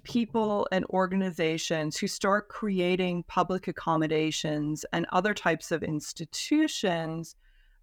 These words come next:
um, that were meant to either serve women in ways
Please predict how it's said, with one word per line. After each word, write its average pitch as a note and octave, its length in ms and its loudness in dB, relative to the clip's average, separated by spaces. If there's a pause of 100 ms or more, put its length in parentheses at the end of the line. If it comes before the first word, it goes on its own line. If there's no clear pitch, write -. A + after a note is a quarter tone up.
um, E3+ 560 4
that F#3 540 4 (920)
were G3 360 4 (760)
meant G#3+ 680 6
to F3 680 0 (640)
either F3+ 460 4
serve C4 560 2 (600)
women G#3+ 560 2 (760)
in F#3+ 180 2
ways F#3 640 2